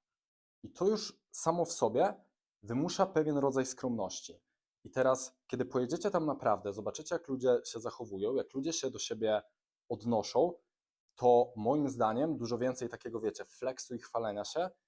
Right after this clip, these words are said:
często można zobaczyć nawet na ulicach w Polsce, czy w klubach w Polsce, czy w restauracjach w Polsce. I teraz z czego to wynika? Po pierwsze, policja w Dubaju naprawdę się nie pierdzieli z ludźmi.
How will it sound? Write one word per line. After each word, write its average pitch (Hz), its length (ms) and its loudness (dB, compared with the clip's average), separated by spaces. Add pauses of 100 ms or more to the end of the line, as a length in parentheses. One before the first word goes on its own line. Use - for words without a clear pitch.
(180)
często 170 320 -4
można 160 280 -2
zobaczyć 135 580 0
nawet 127 300 -2
na 127 60 -4
ulicach 135 360 -4
w - 100 -20
Polsce, 143 380 -2
czy - 140 -12
w - 100 -20
klubach 147 360 2
w - 80 -20
Polsce, 98 360 -6
czy 113 140 -14
w 123 40 -2
restauracjach 127 580 -4
w - 60 -20
Polsce. 98 320 -6
I - 40 -16
teraz 135 240 -2
z - 60 -10
czego 190 220 -4
to 185 100 -8
wynika? 107 400 -4 (840)
Po - 80 -16
pierwsze, 139 760 4 (300)
policja 147 360 0
w 135 60 -6
Dubaju 117 420 2
naprawdę 131 360 -4
się - 140 -10
nie 127 160 -2
pierdzieli 107 560 -6
z 82 100 -20
ludźmi. 85 300 -20